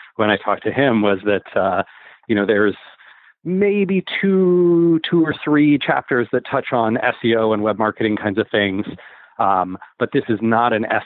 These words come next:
E O centric book. And of course, you know, most of the people who followed me historically over the last seventeen years have done so because I'm in the S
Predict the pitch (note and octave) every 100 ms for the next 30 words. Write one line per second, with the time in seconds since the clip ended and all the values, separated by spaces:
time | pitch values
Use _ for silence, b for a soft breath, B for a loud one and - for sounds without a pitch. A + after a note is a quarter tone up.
0 | - G#2+ G2 - G#2+ G2 G#2 F2+ - -
1 | b b b - G#3+ C#3 - A2+ G2+ -
2 | G#2 - - A2+ G#2+ G#2 A#2+ C#3 C#3+ A#2+
3 | A#2 A#2+ A2 A2 G2 G#2+ G#2 G2+ G2+ G2
4 | G2 G2 - C3 B2+ A2+ G#2 G2 G2+ -
5 | G#2 G#2 - C3+ F#3+ F3+ B2+ A#2 A#2 A2
6 | A2 G2 F#2+ A#2+ G2+ F#2+ - B B B
7 | B B - F#2+ F#2+ G#2